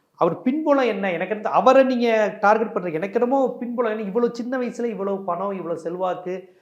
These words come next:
வெளிநாடுகளில் வாய்ப்பு, ஒரு பேசிக் டிகிரி கூட முடிக்காதவருக்கு இவ்வளவு பெரிய வாய்ப்பு கிடைக்குதுன்னா, இவங்கெல்லாம் உருவாக்கப்படுகிறார்கள். இந்த கார்ப்பரேட் சாமியார்கள் உருவாக்கப்படுறாங்க. ஒரு அரச பயங்கரவாதம், ஒரு க-, பெரிய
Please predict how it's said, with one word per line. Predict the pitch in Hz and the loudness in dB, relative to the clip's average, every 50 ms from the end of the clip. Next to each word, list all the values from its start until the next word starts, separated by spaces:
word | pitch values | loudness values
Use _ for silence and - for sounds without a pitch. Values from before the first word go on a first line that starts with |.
| _ _ - | _ _ -4
வெளிநாடுகளில் | 147 160 180 185 185 170 175 165 156 165 165 160 | -2 -2 -2 -2 -2 -2 -4 -4 -6 -6 -8 -4
வாய்ப்பு, | 147 147 151 165 170 - - 160 165 165 160 - - _ _ _ _ _ - | -2 -2 -2 -2 -4 -6 -8 -8 -8 -8 -8 -12 -16 _ _ _ _ _ -8
ஒரு | 139 151 156 151 151 | -4 -4 -4 -4 -2
பேசிக் | 135 180 202 196 202 196 165 143 | 0 0 0 0 0 -4 -10 -10
டிகிரி | 156 160 185 202 202 165 | -10 -8 -6 -6 -6 -4
கூட | 185 196 196 | -4 -6 -6
முடிக்காதவருக்கு | 180 165 156 170 151 170 165 160 156 160 165 151 | -6 -8 -10 -10 -6 -6 -4 -4 -6 -6 -8 -8
இவ்வளவு | 147 147 | -8 -8
பெரிய | 143 143 139 127 | -6 -6 -4 -4
வாய்ப்பு | 131 151 165 165 156 | -4 -4 -4 -6 -8
கிடைக்குதுன்னா, | 139 135 127 139 131 - 135 120 110 117 135 165 185 - _ _ _ _ _ _ _ - | -8 -8 -8 -8 -8 -10 -12 -12 -10 -10 -10 -10 -12 -16 _ _ _ _ _ _ _ -6
இவங்கெல்லாம் | 170 185 196 185 185 190 226 247 226 190 208 | -4 -2 -2 -2 -2 -2 -2 -2 -2 -2 -4
உருவாக்கப்படுகிறார்கள். | 233 254 262 269 262 254 - 233 - 180 156 156 147 135 123 117 104 98 95 98 | -2 0 0 2 0 0 0 -4 -6 -6 -6 -4 -4 -4 -4 -4 -6 -10 -14 -14
இந்த | 110 127 127 | -12 -10 -4
கார்ப்பரேட் | - 151 170 175 - - 196 196 | 0 0 0 0 -2 -4 -6 -6
சாமியார்கள் | 202 - 156 156 160 165 156 147 139 175 185 | -4 -6 -6 -6 -4 -4 -6 -6 -6 -6 -6
உருவாக்கப்படுறாங்க. | 160 165 185 196 214 214 214 214 170 156 143 131 123 123 120 117 135 165 214 220 - - | -6 -6 -2 2 2 2 2 0 -4 -4 -6 -6 -4 -4 -4 -4 -6 -6 -8 -8 -8 -8
ஒரு | 143 151 156 156 151 | -8 -4 0 0 0
அரச | 139 135 156 190 180 - 165 | 2 0 0 0 -2 -4 -6
பயங்கரவாதம், | 156 156 156 156 156 160 151 139 135 131 131 156 160 160 | -6 -6 -6 -6 -6 -6 -4 -4 -4 -4 -4 -6 -8 -6
ஒரு | 160 147 135 | -8 -8 -6
க-, | 117 131 135 | -4 -6 -6
பெரிய | 139 - 143 156 165 160 147 127 - - - | -6 -8 -10 -8 -6 -4 -4 -6 -6 -10 -16